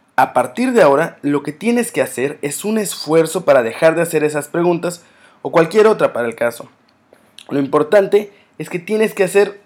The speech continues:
asunciones. Tienes que estar realmente interesado en saber más de un tema en particular y, en lugar de hacerlo como una pregunta, tratar de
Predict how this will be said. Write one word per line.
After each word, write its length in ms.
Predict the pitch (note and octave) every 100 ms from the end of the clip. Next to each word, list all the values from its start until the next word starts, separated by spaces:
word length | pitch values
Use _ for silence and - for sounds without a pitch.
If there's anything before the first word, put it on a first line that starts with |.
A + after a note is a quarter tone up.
| -
asunciones. 920 | D3 C#3+ C3 - C#3 A2+ - - - _ _ _
Tienes 180 | G#3+
que 80 | G#3+
estar 240 | G3 G#3+ F#3+
realmente 460 | F#3 F#3+ F#3+ F#3
interesado 460 | F#3+ E3 C#3 D3+ D#3
en 60 |
saber 200 | D#3+ C#3+
más 280 | C#3+ D3+ D#3+
de 80 | D3
un 100 | D3+
tema 160 | D3+ D#3
en 100 | D3+
particular 720 | D#3+ F3+ F3 G3 G3 G3+ - _ _ _ _ _ _ _ _
y, 300 | F3+ F#3+ -
en 120 | D3+ D#3
lugar 220 | D3+ G3
de 60 |
hacerlo 300 | G3+ F#3 F#3+
como 200 | F#3+ F#3+
una 180 | G3 G3+
pregunta, 520 | A#3+ A#3 G3+ G#3 A3+ - _ _ _ _ _
tratar 340 | F3+ G3 B3+
de 120 | C4